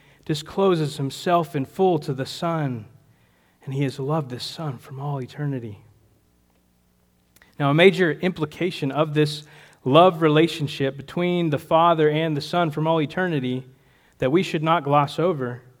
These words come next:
is that the triune nature of God is far superior to the concept of a God who is only one person alone, a one-person God. The triune God is truly perfect.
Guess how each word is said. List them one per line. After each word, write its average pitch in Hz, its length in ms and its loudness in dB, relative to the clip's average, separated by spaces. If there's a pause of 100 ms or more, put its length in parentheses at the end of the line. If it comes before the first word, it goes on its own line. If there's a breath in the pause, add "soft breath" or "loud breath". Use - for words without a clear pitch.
(800)
is 135 140 -2
that 151 160 -2
the 147 80 0
triune 185 600 2
nature 147 380 -2
of 120 180 -6
God 113 300 -4
is 120 220 -6
far 165 400 2
superior 151 880 -2
to - 100 -8
the 120 100 -6
concept 143 560 -4
of 120 120 -4
a 120 40 -4
God 127 380 0
who 131 140 -6
is 123 160 -4
only 131 300 -2 (100)
one 123 240 -6
person 123 420 -10
alone, 110 400 -12 (1040)
a 127 120 -6
one-person 117 840 -4
God. 101 320 -8 (760)
The 107 240 -10 (320 soft breath)
triune 180 600 4
God 127 340 2
is 127 420 -2
truly 135 360 -4
perfect. 143 580 -6